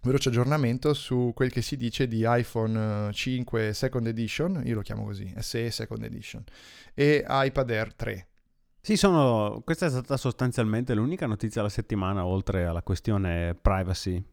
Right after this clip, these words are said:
Speaker 2: eh,
Speaker 1: Eh sì, è vero,
Speaker 2: di Apple.
Speaker 1: mm,
Speaker 2: Una settimana
Speaker 1: ci siamo completamente
Speaker 2: tristissima.
Speaker 1: di-, scordati che Apple fa prodotti tecnologici per una settimana, <laughs> fondamentalmente.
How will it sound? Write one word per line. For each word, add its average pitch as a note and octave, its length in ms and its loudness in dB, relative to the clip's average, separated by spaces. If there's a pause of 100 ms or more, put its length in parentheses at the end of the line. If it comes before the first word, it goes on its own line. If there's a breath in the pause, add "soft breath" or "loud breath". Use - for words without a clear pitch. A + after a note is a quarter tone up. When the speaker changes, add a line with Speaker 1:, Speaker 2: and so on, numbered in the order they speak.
(160)
Speaker 2:
eh, G2+ 240 -2
Speaker 1:
Eh G3 60 6
sì, - 100 6
è F#3+ 60 8
vero, C3+ 220 8
Speaker 2:
di - 80 -4
Apple. C#3+ 140 -2
Speaker 1:
mm, D3 320 -2 (120)
Speaker 2:
Una C#3+ 220 0
settimana C#3 280 2
Speaker 1:
ci - 100 2
siamo F3+ 140 8
completamente F3 400 8
Speaker 2:
tristissima. A2+ 240 4
Speaker 1:
di-, - 60 -6
scordati D3+ 420 2
che B2+ 140 0
Apple C3+ 180 0
fa - 160 -4
prodotti G#2+ 640 -2
tecnologici G2 680 -6 (520 loud breath)
per B2 100 2
una A#2+ 140 4
settimana, - 460 4
<laughs> - 40 -4
fondamentalmente. - 680 -6